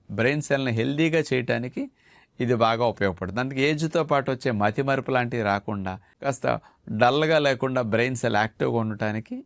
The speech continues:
ఇది బాగా ఉపయోగపడుతుంది. మూడవది, ఇందులో విటమిన్స్, మినరల్స్ కూడా కలుపుతున్నారు కదా, ఇది ఆల్కలైన్ డ్రింక్ లాగా బాగా ఉపయోగపడుతుందట.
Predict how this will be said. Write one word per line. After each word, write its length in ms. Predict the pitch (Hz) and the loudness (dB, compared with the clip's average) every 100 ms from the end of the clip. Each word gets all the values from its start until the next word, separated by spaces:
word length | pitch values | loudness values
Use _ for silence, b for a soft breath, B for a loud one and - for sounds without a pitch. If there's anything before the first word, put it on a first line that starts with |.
| _ | _
ఇది 160 | 110 107 | -2 0
బాగా 300 | 101 98 101 | 2 2 2
ఉపయోగపడుతుంది. 600 | 98 92 85 - - - _ _ - | -4 -6 -10 -10 -18 -18 _ _ -6
మూడవది, 600 | 117 170 180 143 117 110 - | 0 2 2 0 0 -2 -4
ఇందులో 220 | 135 156 | -2 0
విటమిన్స్, 500 | 131 139 180 185 170 | 0 -2 -2 -4 -4
మినరల్స్ 440 | 147 143 147 139 - | -4 -2 -2 -4 -4
కూడా 200 | 139 127 | -2 0
కలుపుతున్నారు 680 | 113 113 - - 117 110 | 0 0 -2 -4 0 0
కదా, 80 | 104 | 0
ఇది 140 | 113 113 | -2 0
ఆల్కలైన్ 640 | 95 143 151 165 165 135 | 2 0 0 0 0 -2
డ్రింక్ 300 | 139 143 143 | -2 -2 0
లాగా 240 | 135 131 | 0 0
బాగా 320 | 131 107 110 | 0 0 0
ఉపయోగపడుతుందట. 760 | 104 95 90 85 90 - - - | -2 -2 -4 -4 -12 -14 -16 -16